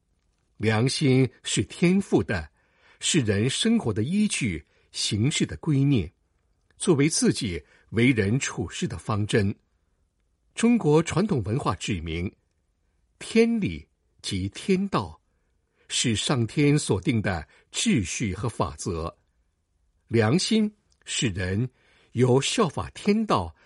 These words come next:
而产生的人道，是人生活处事的准则。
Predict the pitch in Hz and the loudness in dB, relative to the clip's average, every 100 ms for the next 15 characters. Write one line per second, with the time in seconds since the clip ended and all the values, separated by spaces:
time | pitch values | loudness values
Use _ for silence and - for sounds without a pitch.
0 | _ - 113 120 - - 92 - 180 123 | _ 0 4 4 2 -4 -6 -4 -2 -2
1 | 87 80 95 135 101 - _ _ _ _ | -2 -4 -2 -2 -4 -8 _ _ _ _
2 | _ _ _ - 135 98 90 101 127 - | _ _ _ -4 -2 -2 -2 -2 -4 -6
3 | - - 233 226 - 147 151 - 98 - | -10 0 2 2 4 4 4 -4 -6 -2
4 | 196 117 - 90 76 110 82 90 | -2 -2 -2 -6 -6 -8 -6 -8